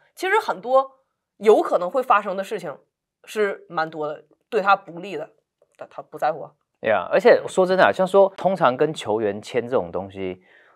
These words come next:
Speaker 2: 正规赛是一定在这个合约里面的。你如果正规赛缺席的话，但是练习赛其实是不一定的。对于这个东正教徒，他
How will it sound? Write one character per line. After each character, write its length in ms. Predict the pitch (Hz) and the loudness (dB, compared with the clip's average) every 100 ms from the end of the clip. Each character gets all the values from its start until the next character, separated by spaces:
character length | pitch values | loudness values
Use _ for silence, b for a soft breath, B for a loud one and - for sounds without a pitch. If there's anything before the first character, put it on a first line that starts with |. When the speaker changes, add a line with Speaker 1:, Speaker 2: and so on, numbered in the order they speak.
| b _ _ | b _ _
Speaker 2:
正 200 | 185 143 | 0 2
规 160 | 143 143 | 2 2
赛 220 | 160 117 | 2 2
是 120 | 120 | 0
一 120 | - | -12
定 100 | 110 | -10
在 140 | 110 104 | -6 -4
这 80 | |
个 80 | 107 | -4
合 180 | 92 82 | -8 -10
约 160 | 92 92 | -8 -8
里 120 | 69 | -10
面 200 | 85 78 | -12 -12
的。 100 | 60 | -12
你 120 | 95 | -12
如 100 | 101 | -6
果 100 | 123 | -4
正 180 | 98 110 | -2 -4
规 120 | 110 | -4
赛 160 | 104 104 | -4 -6
缺 300 | - 107 104 | -6 -8 -8
席 160 | - | -10
的 100 | - | -14
话， 200 | - - | -8 -8
但 80 | 135 | -6
是 100 | 170 | -6
练 320 | 180 165 208 147 | -6 0 2 0
习 280 | - 85 | -8 -14
赛 260 | 98 139 107 | -4 0 0
其 120 | - | -2
实 120 | 98 | -12
是 180 | 101 127 - _ _ - | -12 -12 -14 _ _ -10
不 160 | 143 | -8
一 140 | 98 90 | -10 -10
定 200 | 107 85 | -10 -10
的。 160 | - - _ - | -12 -14 _ 4
对 120 | 196 | 4
于 40 | |
这 100 | 156 | 6
个 80 | 165 | 4
东 240 | 160 156 | 6 4
正 200 | 170 180 | 4 0
教 200 | 151 143 | 4 2
徒， 220 | 117 104 101 | 2 -6 -6
他 180 | 143 | -2